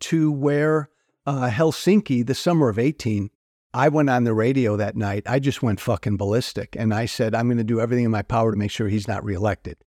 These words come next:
The minute I did that publicly, then I began to l-, formally lose everything.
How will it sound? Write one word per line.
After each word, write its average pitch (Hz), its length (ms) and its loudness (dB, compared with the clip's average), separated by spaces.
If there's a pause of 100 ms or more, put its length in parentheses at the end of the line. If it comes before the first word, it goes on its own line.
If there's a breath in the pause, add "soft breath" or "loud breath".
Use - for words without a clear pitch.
(140)
The 147 100 2
minute 165 360 4
I 135 180 2
did 110 360 -2
that 110 260 -2 (100)
publicly, 147 720 0 (400)
then 135 240 2
I 113 120 2
began 104 340 -2
to - 80 -6
l-, 95 220 -6
formally 127 680 0
lose 101 280 0
everything. 92 460 -8